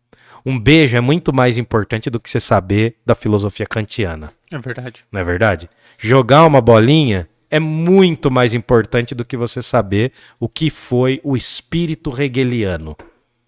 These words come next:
Speaker 1: Ser jovem é mais inclinado à fé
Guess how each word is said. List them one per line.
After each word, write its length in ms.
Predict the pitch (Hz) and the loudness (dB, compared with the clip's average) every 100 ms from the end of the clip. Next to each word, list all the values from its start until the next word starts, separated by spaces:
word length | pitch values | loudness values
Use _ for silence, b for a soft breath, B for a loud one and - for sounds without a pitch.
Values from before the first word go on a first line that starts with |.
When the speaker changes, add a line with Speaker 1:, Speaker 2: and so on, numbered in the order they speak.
| _ _ _ _ _ _ _ _ _ _ _ _ _ _ _ _ _ | _ _ _ _ _ _ _ _ _ _ _ _ _ _ _ _ _
Speaker 1:
Ser 360 | - - 156 127 | -16 -4 -2 0
jovem 540 | 104 120 135 98 87 - _ _ _ _ _ _ _ _ _ _ _ _ _ - | 0 0 -2 -4 -12 -14 _ _ _ _ _ _ _ _ _ _ _ _ _ -8
é 80 | 110 | -6
mais 580 | 110 113 143 170 117 | -2 -2 0 -2 -2
inclinado 960 | 113 113 - 101 90 95 110 113 87 85 _ _ _ - | -4 -4 -4 -4 -2 -2 -2 -2 -6 -12 _ _ _ -16
à 120 | 95 | -14
fé 460 | - - 107 117 | -14 -8 -4 -4